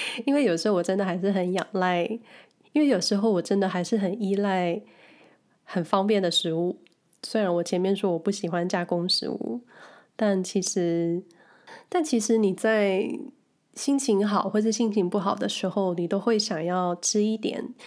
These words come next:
自己熟悉的味道，让自己情绪，让自己好心情更好，或是让坏心情平复。其实我觉得是一种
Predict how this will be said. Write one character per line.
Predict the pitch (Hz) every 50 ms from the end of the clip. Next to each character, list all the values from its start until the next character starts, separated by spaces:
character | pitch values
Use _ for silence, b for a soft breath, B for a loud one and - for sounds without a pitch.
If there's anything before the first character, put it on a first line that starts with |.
| B B B B
自 | - - 233
己 | 226 196
熟 | 180 - - 180 180
悉 | - - 214
的 | 196 180
味 | 180 185 185
道， | 190 190 190
让 | 190 190 185 180
自 | 175 - 202
己 | 208 - 254 226 -
情 | - - - 180 175 175
绪， | - - 220 214 202 185 175 208 b b b b b b b b
让 | - 220 220 214
自 | 208 - 220
己 | 208 226 208 202 - - -
好 | - - 190 180
心 | - 262 262 254
情 | - 214 202
更 | 214 254 247 226
好， | 208 - 196 - - - -
或 | 208 202
是 | - 208
让 | 208 214 202 196 190
坏 | - - - - 254 233
心 | 202 - 233 226 214
情 | - - 190 175 180
平 | 185 - 170 165 175
复。 | 180 - 214 190 180 190 208 B B B B B B B B B _ _ _
其 | - - 302
实 | 302 - 311
我 | 254 196 -
觉 | - 185
得 | - 196 190
是 | - - - 220
一 | 214 208 202 196
种 | 190 196 - - - - -